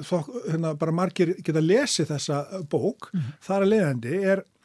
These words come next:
Speaker 1: er mín meðvitaða hugsun orðin að upplifun annarra.
Speaker 2: Mhm.
Speaker 1: Þetta er galdur.
Speaker 2: Heldur betur.
Speaker 1: Nei, þetta er alvöru
Speaker 2: Mhm.
Speaker 1: galdur. Eins og allir sem að eru í skapandi listum gera sér grein fyrir, þú veist, það, þetta að við erum að minna með okkar, okkar meðvitund.
Speaker 2: Mhm.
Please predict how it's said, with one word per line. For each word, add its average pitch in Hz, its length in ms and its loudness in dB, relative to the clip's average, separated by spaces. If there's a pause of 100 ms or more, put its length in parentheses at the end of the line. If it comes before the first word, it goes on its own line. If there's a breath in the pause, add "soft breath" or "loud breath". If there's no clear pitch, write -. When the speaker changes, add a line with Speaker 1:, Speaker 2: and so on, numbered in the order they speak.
(400)
Speaker 1:
er 160 80 4
mín 190 320 6
meðvitaða 202 540 4
hugsun 147 340 -2
orðin 165 320 0
að 196 220 2
upplifun 175 580 2
annarra. 143 320 0
Speaker 2:
Mhm. 139 300 -2 (1500 soft breath)
Speaker 1:
Þetta 262 200 0
er - 60 -2
galdur. - 380 -2 (480)
Speaker 2:
Heldur 147 220 -6
betur. - 240 -10 (180)
Speaker 1:
Nei, 151 80 -2
þetta 214 300 2
er 175 100 2
alvöru 143 260 2
Speaker 2:
Mhm. 175 60 -6
Speaker 1:
galdur. - 380 -4 (520)
Eins 120 180 -6
og 131 120 -2
allir 127 160 -6
sem 135 160 -2
að 131 160 -2
eru 143 180 4
í 151 120 2
skapandi 135 460 0
listum 135 300 -4
gera 127 180 -2
sér 127 120 -8
grein 240 180 -2
fyrir, 104 220 -8
þú 104 80 -18
veist, - 120 -18
það, 131 160 -12 (360 soft breath)
þetta 139 280 -6 (120)
að 127 80 -2
við 139 140 4
erum 131 120 0
að 127 120 2
minna 151 260 0
með 139 240 0
okkar, 123 340 -6
okkar 131 260 -8
meðvitund. 139 520 -2
Speaker 2:
Mhm. 127 380 -16